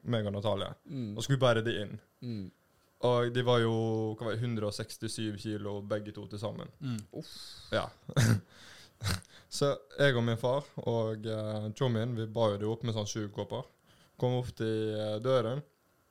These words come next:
Speaker 1: Gikk, gikk ikke inn døren. <laughs>
Speaker 3: Wow.
Speaker 2: Åh, det er så kjedelig.
Speaker 1: Så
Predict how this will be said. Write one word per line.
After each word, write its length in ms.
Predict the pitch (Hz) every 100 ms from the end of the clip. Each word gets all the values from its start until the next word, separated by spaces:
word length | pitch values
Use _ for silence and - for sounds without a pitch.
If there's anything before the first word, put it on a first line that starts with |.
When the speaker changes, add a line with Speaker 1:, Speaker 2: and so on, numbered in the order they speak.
| _ _ - - - - - - - - - _ _ _ _ -
Speaker 1:
Gikk, 260 | - 381 - -
gikk 220 | 123 120
ikke 260 | 120 - 110
inn 180 | 110 104
døren. 320 | 101 101 101 110
<laughs> 40 | 107 196 - 302 -
Speaker 3:
Wow. 560 | 269 233 - 208 180 233 233 233 214 202 185
Speaker 2:
Åh, 600 | - - - 233 226 208
det 80 | 196
er 120 | 196 -
så 100 | 180
kjedelig. 460 | 175 175 180 180 175 -
Speaker 1:
Så 220 | - 156